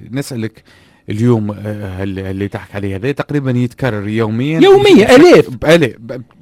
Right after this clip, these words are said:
Speaker 1: بشكل كبير.
Speaker 2: بشكل غريب.
Speaker 1: باهي. هذا اليوم ثم ماركات تونسيه وثم علامات تونسيه في تجاره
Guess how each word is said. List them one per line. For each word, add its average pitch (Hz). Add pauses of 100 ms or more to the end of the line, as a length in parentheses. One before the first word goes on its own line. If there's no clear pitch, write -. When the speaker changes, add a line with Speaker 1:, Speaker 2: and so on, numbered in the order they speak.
(140)
Speaker 1:
بشكل 185
كبير. 220
Speaker 2:
بشكل 254
غريب. 214
Speaker 1:
باهي. 101 (480)
هذا 202
اليوم 202 (400)
ثم 117
ماركات 143 (240)
تونسيه 170
وثم 104
علامات 143
تونسيه 220
في 143
تجاره 131